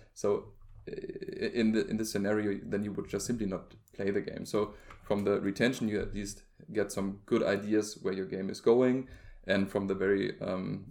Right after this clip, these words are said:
early payment behavior, then afterwards you can at least estimate what a lifetime value could be. So we estimate some upper and lower bandwidth is. And that's, uh, why the first test of a new game, when it's ki-, when it's kind of f-, finished for the, um, first, um,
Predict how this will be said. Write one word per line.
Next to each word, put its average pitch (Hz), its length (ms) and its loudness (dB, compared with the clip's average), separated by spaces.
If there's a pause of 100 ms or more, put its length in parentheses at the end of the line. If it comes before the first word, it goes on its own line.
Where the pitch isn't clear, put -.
early 101 240 0
payment 101 360 -6
behavior, 95 340 -4
then 90 220 -8
afterwards - 420 -8
you - 40 -14
can - 280 -8
at - 100 -12
least - 240 -8
estimate 95 540 -2 (360)
what 98 100 0
a 90 120 0
lifetime 92 360 -4
value - 240 -4
could - 280 -12
be. - 220 -8 (400)
So 104 180 2
we - 460 -4 (220)
estimate 101 360 -2
some 98 240 -2
upper 101 240 -2
and 95 140 0
lower 98 180 4
bandwidth 123 440 2
is. 135 240 2 (880)
And 113 100 2
that's, - 320 -4
uh, 98 240 0
why 101 120 2
the 95 100 -2
first 101 300 0
test 127 240 2
of 120 100 2
a 117 40 2
new 104 200 0
game, 110 300 6
when 107 120 2
it's 101 160 -4
ki-, 98 300 -6
when 101 140 -4
it's 95 120 -8
kind - 180 -6
of - 140 -12 (200)
f-, - 340 -10
finished 117 300 -2
for 101 160 -4
the, 92 260 -2 (100)
um, 92 280 -6
first, - 400 -8 (280)
um, - 320 -8